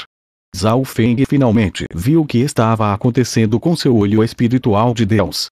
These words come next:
Ao mesmo tempo, o pequeno gato ladrão contou a Zhao Feng o que estava acontecendo no campo de batalha.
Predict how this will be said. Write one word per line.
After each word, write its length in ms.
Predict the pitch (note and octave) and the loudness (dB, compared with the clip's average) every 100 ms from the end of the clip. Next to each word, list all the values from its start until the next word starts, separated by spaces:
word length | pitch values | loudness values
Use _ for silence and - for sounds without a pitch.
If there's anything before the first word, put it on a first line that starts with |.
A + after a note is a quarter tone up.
| _ _ _ | _ _ _
Ao 140 | - C3+ | 0 2
mesmo 380 | A2+ C#3+ C3 C#3+ | 2 2 2 2
tempo, 340 | C3 F#2 - - - | 0 0 -4 -4 -2
o 80 | |
pequeno 460 | C#3 C#3 - C#3+ D3+ | 2 0 0 0 0
gato 340 | G#2+ G#2+ - | 0 -2 -2
ladrão 480 | E2+ G#2+ F2 B2 G#2+ C#2+ | 0 0 0 0 0 0
contou 380 | - C3 A2+ A2 | 2 2 2 -2
a 40 | |
Zhao 340 | - F#2+ A#2+ C3+ | 0 0 0 -2
Feng 340 | - A2+ C3+ | -2 0 2
o 60 | C3 | 0
que 140 | - | 0
estava 520 | B2+ - A2+ A2+ G#2+ | -2 0 0 0 0
acontecendo 680 | G2+ - A#2 B2 - F#2+ E2 | -2 -2 0 -2 0 0 0
no 140 | F2 | 0
campo 400 | A#2 A2+ G2+ D3 | 0 0 0 0
de 100 | A2 | -2
batalha. 580 | G2 G#2 - G#2 C#2+ A#1 | 0 0 0 -2 -2 -8